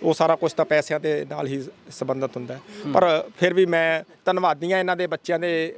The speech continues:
Speaker 1: ਮਾਤਾ ਪਿਤਾ ਦਾ ਵੀ, ਜਿਹੜੇ, ਅਹ, ਸਾਡੇ ਕਹੇ 'ਤੇ ਇਹਨਾਂ ਬੱਚਿਆਂ ਨੂੰ ਭੇਜਦੇ ਆ। ਔਰ ਅੱਜ ਬੱਚੇ ਸਾਡੇ ਜਿਹੜੇ ਆ,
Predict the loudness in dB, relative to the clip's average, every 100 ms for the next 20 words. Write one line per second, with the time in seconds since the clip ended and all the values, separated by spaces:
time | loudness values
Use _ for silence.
0 | -4 -2 0 0 2 0 2 0 -2 -10
1 | -18 -20 -18 -4 0 2 2 0 -4 -12
2 | -20 -20 -14 -4 0 0 2 0 2 2
3 | 0 0 -2 0 -2 -2 -2 -2 -2 -2
4 | 0 0 0 -4 -16 -2 2 2 2 -2
5 | 2 2 2 2 0 2 0 0 0 -2